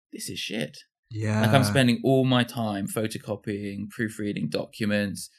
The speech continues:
Speaker 1: There's no creativity. And then you look at the people senior to you and go, "Okay, they're earning a lot of money, but that's the only thing."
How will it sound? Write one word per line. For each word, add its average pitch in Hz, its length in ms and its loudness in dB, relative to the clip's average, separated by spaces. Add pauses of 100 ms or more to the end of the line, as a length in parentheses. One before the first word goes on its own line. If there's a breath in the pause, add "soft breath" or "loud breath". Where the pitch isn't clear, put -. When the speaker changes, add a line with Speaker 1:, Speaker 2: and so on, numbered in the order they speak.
(360)
Speaker 1:
There's 101 140 -4
no 120 240 6
creativity. 101 1160 0 (840)
And 110 140 4
then 113 100 8
you 110 100 8
look 127 180 2
at 104 40 -6
the - 60 -6
people 110 320 -6
senior 160 540 -2
to - 160 -10
you - 440 -6 (440)
and 101 140 -8
go, 82 320 0 (200)
"Okay, 113 180 -4
they're 95 140 0
earning 110 200 4
a 107 40 2
lot 101 160 2
of 92 100 -6
money, 104 480 0
but 117 80 -8
that's 117 140 0
the 117 180 -2
only 110 500 4
thing." - 300 -8